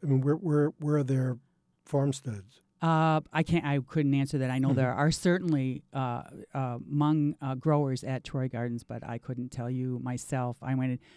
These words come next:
Speaker 2: if you looked at, uh, a list, I suppose, of the, um, vendors at the market, you'd get a better sense of how far. But I think they're all over the state because I certainly see ven-, I cer-, certainly see Hmong vendors at other farmers markets too, ar-, around Wisconsin.
Speaker 1: Yeah,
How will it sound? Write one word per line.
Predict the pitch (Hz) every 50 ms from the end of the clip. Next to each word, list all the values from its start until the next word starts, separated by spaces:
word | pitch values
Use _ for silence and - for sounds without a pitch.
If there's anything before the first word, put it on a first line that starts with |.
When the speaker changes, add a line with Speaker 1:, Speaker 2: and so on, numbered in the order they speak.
| - - - _ -
Speaker 2:
if | - 151 -
you | 147 139
looked | 131 143 135 135 - -
at, | 131 127 123 - - - - - _ -
uh, | 160 147 131 123 -
a | - 143
list, | 139 135 139 135 - - 139
I | 127
suppose, | 120 - 135 131 139 135 127 127 -
of | 127 120 123
the, | 131 131 127 123 - _ _
um, | - 135 131 131 127 123 120 123 127 - _ - - -
vendors | 160 156 151 147 139 127 120
at | 127 - -
the | 127
market, | 131 131 127 120 - 123 -
you'd | - 120 123
get | 131 123
a | 123
better | 117 135 123 127 127
sense | - - 127 127 120 -
of | 120 117 -
how | 107 131 135 127
far. | - 143 135 127
But | 139 135
I | 143
think | 139 - 156 135 -
they're | - 127 120 120 117 -
all | 123 120 120 120
over | 117 117 113
the | 117 127
state | - - - 131 127 120 -
because | - 131 - - 139 135 131 - - - _ _ _ - _ _ -
I | - 139 135
certainly | 120 - - 147 131 - 139 135
see | 131 - - 135
ven-, | 127 120 131 131 131 131 135 - -
I | 147
cer-, | 139 - - 139 - -
certainly | - - - 147 143 135 135 131
see | - - 131 127
Hmong | 127 131 131 131 131
vendors | 135 131 131 123 123 120 -
at | 123 117 -
other | - 135 131 131 131 127 120
farmers | - - 131 131 127 127 131 -
markets | - 120 117 - - 127 - - -
too, | - - 127 117 117 117 127 - _ _ -
ar-, | 135 131 131 - 131
around | 127 131 127 127 127
Wisconsin. | 127 135 - - 135 127 127 131 - 160
Speaker 1:
Yeah, | 156 151 131 110